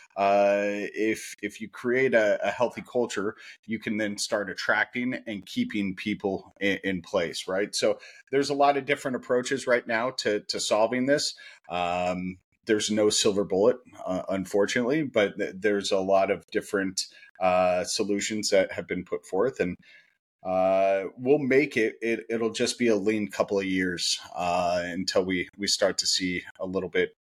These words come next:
more volume of people graduating, uh, and going into the trades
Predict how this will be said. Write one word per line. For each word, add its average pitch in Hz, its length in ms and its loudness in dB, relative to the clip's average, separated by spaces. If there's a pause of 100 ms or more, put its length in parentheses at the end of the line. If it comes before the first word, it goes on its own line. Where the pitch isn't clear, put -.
more 101 460 0
volume 90 400 2
of 87 160 -4
people 95 320 -8
graduating, 87 880 -2 (260)
uh, 85 360 2 (120)
and 90 280 -8
going 85 240 0
into 82 180 -6
the 78 80 -14
trades 85 640 -2